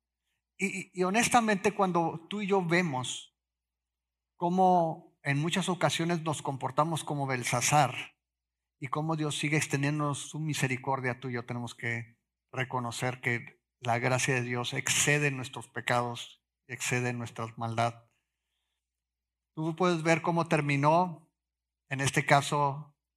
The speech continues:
Belsasar. Esa noche murió. Sí, le dio el premio que había prometido, pero muere. Y tú puedes contrastar el capítulo cuatro, lo que hizo Nabucodonosor,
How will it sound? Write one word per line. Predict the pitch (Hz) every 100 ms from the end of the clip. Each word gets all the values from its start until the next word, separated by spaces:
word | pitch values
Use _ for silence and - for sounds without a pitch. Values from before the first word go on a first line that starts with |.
| -
Belsasar. | 131 - 123 151 185 - - _ -
Esa | - 151
noche | 147 -
murió. | 156 135 127 147 254 - _ _ _ _ _ _ _ _ _ _ _ _ _ _
Sí, | - 214
le | 202
dio | 196
el | 196
premio | 196 208 240 247 226 - -
que |
había | 156 156
prometido, | 175 156 170 202 196
pero | 151 143
muere. | 151 214 254 - - _ _ _ _ _ _ _ _
Y | 139
tú | 185
puedes | 170 180
contrastar | - 160 147 143 - 160 160 135 - - _ _ _
el | 143
capítulo | 139 131 151 160 143
cuatro, | 143 139 120 120 135
lo | 139
que | 123
hizo | 123 139
Nabucodonosor, | 131 131 127 120 120 - 117